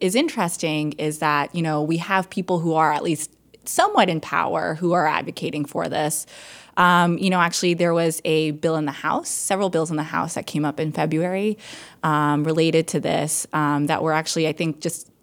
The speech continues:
similar bills to what have, has been, like, advocated for in the past. And then we had a bill that came up in the Senate.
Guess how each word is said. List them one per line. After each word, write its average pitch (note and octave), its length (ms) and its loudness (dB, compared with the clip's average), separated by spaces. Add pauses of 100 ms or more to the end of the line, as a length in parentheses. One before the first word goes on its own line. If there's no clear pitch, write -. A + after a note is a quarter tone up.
similar C4 360 4
bills E3+ 360 2
to E3+ 80 -2
what D#3+ 100 2
have, D3+ 180 -2
has E3 220 -2
been, E3 140 0
like, D3 160 -2
advocated D3 440 -2
for - 80 -8
in D#3+ 80 -4
the D#3 60 -6
past. A3+ 420 -2 (380)
And F3+ 160 4
then F3+ 300 4 (100)
we D#3+ 120 -2
had D3 280 0
a D3+ 60 -2
bill D#3 280 -2
that - 140 -4
came D3 180 -2
up C3 140 -4
in - 80 -4
the C#3 80 -6
Senate. D#3+ 480 0